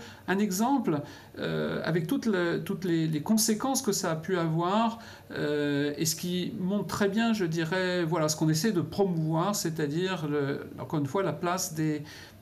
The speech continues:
des enfants, et au, au, au sens large, euh, de, des, des participants à une recherche.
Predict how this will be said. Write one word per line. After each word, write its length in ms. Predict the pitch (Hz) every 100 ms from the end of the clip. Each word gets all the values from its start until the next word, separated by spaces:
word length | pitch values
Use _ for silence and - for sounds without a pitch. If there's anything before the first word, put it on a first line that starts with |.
| - -
des 220 | 139 160 165
enfants, 580 | 170 - 175 220 - - -
et 200 | 135 -
au, 80 | 175
au, 340 | 160 160 160 160
au 20 |
sens 340 | - 165 -
large, 400 | 214 226 170 131 131 - - - -
euh, 260 | 151 143
de, 560 | 147 139 143 139 139 135
des, 180 | 135 131
des 140 | 135
participants 800 | 120 190 - 165 - 151 190 185
à 60 | 147
une 120 | 139
recherche. 640 | 135 135 139 117 110 -